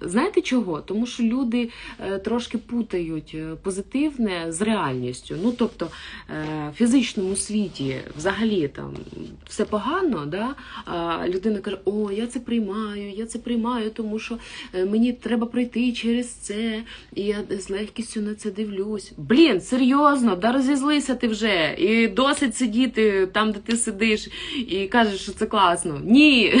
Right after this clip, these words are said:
<laughs> ну, якщо тобі це не подобається. Ну, звісно, якщо тобі це подобається. Ну, просто дуже багато людей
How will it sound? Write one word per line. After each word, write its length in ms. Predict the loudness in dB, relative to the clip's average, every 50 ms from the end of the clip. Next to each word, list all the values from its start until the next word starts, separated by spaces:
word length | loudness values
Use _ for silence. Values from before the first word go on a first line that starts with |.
| 6 6 8
<laughs> 240 | 8 8 8 8 4
ну, 100 | 6 4
якщо 240 | 4 4 2 -2 -4
тобі 140 | -2 -2 -2
це 140 | 0 0 0
не 80 | -2 0
подобається. 760 | -2 -2 0 2 2 2 2 2 0 -2 -2 -2 -6 -8 -14 -18 -18 -16 -14 -4 2
Ну, 80 | 4
звісно, 280 | 4 6 4 4 2 0
якщо 200 | -2 -2 -6 -10
тобі 200 | -10 -4 -4 -4
це 140 | -2 -4 -6
подобається. 800 | -6 -6 -8 -4 -4 -4 -4 -4 -8 -12 -14 -14 -16 -18 -18 -12 -10
Ну, 80 | -10 -8
просто 300 | -8 -10 -10 -10 -12 -6
дуже 220 | -6 -4 -4 -2
багато 400 | -2 -2 0 0 0 0 -2 -2
людей 420 | -2 -2 -2 -2 -2 -2 -2 -4